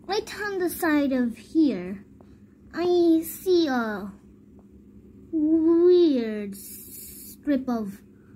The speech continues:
white over the, in the head. Now, this is not going to be a weird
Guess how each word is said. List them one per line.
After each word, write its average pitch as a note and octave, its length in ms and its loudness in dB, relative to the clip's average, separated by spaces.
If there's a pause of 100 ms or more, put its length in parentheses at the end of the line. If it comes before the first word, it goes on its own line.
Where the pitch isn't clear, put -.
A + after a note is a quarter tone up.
(260)
white - 840 -8 (1800)
over B3+ 1000 0 (1300)
the, A3 320 -6 (1500)
in B3+ 180 2
the A3+ 160 -8 (340)
head. A3+ 460 -6 (4000)
Now, G#3+ 300 -6
this A3 240 -4
is A#3 60 2
not A#3 220 -2
going A#3+ 240 0
to B3 80 -6
be A3 120 -6
a A3 100 -4
weird G#3+ 380 -6